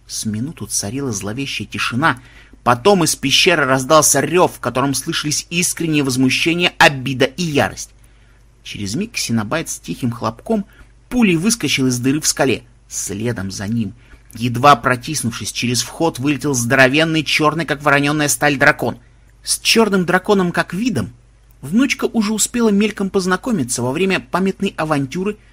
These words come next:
с поисками логова дракона Красного. Тогда все закончилось более или менее благополучно, но только потому, что у дракона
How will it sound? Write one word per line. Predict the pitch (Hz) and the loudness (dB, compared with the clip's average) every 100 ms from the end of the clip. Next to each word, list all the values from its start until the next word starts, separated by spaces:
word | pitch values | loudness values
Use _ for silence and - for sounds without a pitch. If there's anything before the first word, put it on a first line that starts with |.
| _ | _
с | - - | -6 -2
поисками | - 170 160 - 196 | 4 6 6 2 2
логова | 175 139 127 151 | 4 4 2 0
дракона | 156 147 - 139 165 | 2 0 0 -2 0
Красного. | 226 151 - 80 - _ _ _ _ | 2 2 0 -10 -18 _ _ _ _
Тогда | - 104 113 208 226 | -10 -8 -4 -2 -2
все | - 135 | -6 -6
закончилось | 120 120 208 185 143 | -6 -6 -6 -4 -4
более | 113 165 190 | -2 -2 0
или | 165 | 0
менее | 143 170 175 | -2 -4 -2
благополучно, | 165 175 185 226 156 - - - _ - | -2 -2 -4 -2 -2 -6 -10 -20 _ -16
но | - 123 | -10 -6
только | 135 120 | -6 -6
потому, | 120 117 120 165 | -8 -6 -6 -6
что | - - | -8 -8
у | 117 | -6
дракона | 120 117 202 175 - | -4 -4 -2 -2 -4